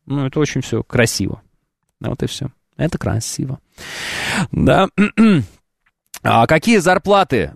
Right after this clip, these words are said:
а, на Москве, пишет Джей Джей. <laughs> На, на Москве, в смысле, в Москве, в столице, какие зарплаты? Э, в столице зарплаты разные.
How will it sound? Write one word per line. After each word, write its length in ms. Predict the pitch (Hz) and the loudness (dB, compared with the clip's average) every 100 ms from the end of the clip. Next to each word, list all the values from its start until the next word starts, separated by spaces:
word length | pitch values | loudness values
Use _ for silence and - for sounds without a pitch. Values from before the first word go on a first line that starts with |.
| - | -2
а, 200 | 107 117 | 2 4
на 180 | 139 196 | 4 4
Москве, 480 | 208 208 - 185 151 | 2 0 0 2 2
пишет 300 | 127 - 110 | 0 -2 0
Джей 220 | 120 123 | 2 2
Джей. 340 | 110 98 - - | 2 -2 -2 0
<laughs> 360 | 120 156 123 - _ _ - | 4 4 4 -2 _ _ -8
На, 400 | 92 87 - - | -6 -4 -6 -6
на 280 | - 104 | -4 0
Москве, 640 | 117 127 - 139 160 214 190 | 2 2 2 4 4 4 0
в 60 | - | -4
смысле, 260 | 127 - | -4 -2
в 60 | 110 | 0
Москве, 440 | 127 - 170 220 | 0 2 2 2
в 220 | 110 107 117 | 2 -6 -8
столице, 640 | - 123 190 214 110 - - - | 0 2 2 2 0 -2 -6 -10
какие 280 | - - 131 | -6 0 2
зарплаты? 540 | 123 131 170 185 117 - - - - - | 2 2 4 2 2 -4 -10 -14 -16 -6
Э, 440 | - 85 78 82 85 - - | 0 0 0 -2 -6 -10 -8
в 60 | |
столице 400 | - 107 190 - | 0 2 2 2
зарплаты 460 | 120 113 156 156 101 | 0 2 2 2 2
разные. 480 | 82 80 87 85 | 0 -2 -6 -10